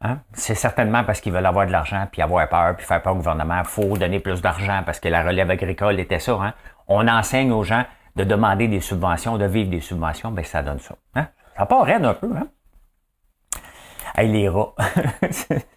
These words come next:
Je parle pas de l'U P A, là. Je parle pas de l'U P A. <laughs> Attendez un peu, attendez un peu, attendez un peu.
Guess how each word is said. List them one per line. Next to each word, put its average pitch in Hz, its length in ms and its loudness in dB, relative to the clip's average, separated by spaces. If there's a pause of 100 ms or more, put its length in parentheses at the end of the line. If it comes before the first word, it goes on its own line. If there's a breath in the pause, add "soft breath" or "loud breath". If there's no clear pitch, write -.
(140)
Je - 1080 -6
parle 120 120 2
pas 143 80 4
de 127 60 4
l'U 110 60 2
P 131 160 6
A, 139 160 8
là. 117 400 6
Je - 60 -20
parle 90 120 -2
pas 107 100 0
de 104 60 2
l'U 107 60 2
P - 80 -6 (160)
A. 160 60 4 (1700 loud breath)
<laughs> 131 220 6
Attendez 113 360 4
un - 20 4
peu, - 240 -6
attendez 107 560 4
un 95 120 2
peu, 110 360 0
attendez 90 340 -2
un 82 100 -4
peu. 98 220 -4